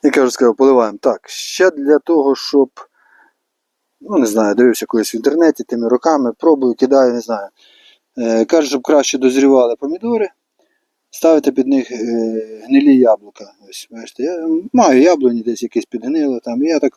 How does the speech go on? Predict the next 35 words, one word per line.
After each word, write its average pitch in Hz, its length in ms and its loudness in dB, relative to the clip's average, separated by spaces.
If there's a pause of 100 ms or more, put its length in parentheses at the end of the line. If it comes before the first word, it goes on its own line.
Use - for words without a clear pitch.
(100)
порозкидав, 131 520 0
там, 107 220 -8 (600)
там, 127 260 -2
там. 120 280 -2 (600)
Кажу, 135 180 2
що 127 140 -2
коли 143 180 6
яблука 131 360 2
гниють, 165 400 -6
вони 135 180 -4
виділяють 123 420 0
певну 113 540 -6
речовини, 170 480 -2
газ, 151 300 0
там, 104 240 -12
що 151 160 -6
там, 117 200 -10 (600)
і, 117 340 -6
чи - 140 -2
етилен, 127 380 2
чи 113 80 -6
як 107 120 -8
він 107 80 -16
там 110 140 -10
називається. 107 600 -8 (680)
І 196 180 4
воно, 139 600 0 (600)
ну, 120 320 -12
спонукає 123 540 0
для 110 120 -4
того, 120 160 0
щоб 107 180 -8 (120)
помідори 110 420 -4
швидше 113 360 -8
дозрівали. 98 540 -10